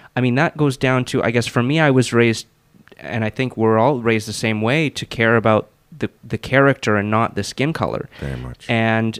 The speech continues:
Speaker 1: and do you think that by advocating for these types of causes on social media,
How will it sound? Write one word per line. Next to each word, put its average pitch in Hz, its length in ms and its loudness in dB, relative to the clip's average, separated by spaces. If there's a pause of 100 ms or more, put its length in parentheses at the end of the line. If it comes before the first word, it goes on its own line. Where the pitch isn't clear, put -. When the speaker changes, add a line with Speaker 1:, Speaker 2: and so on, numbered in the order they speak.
Speaker 1:
and 110 400 -2
do 123 100 -2
you 139 120 2
think 151 300 -4
that 143 240 0 (760)
by 123 280 0
advocating 131 840 0 (100)
for 127 400 2
these 123 260 0
types - 300 -4
of - 80 -10
causes 117 440 0
on 110 160 0
social 113 380 -2
media, 117 540 -2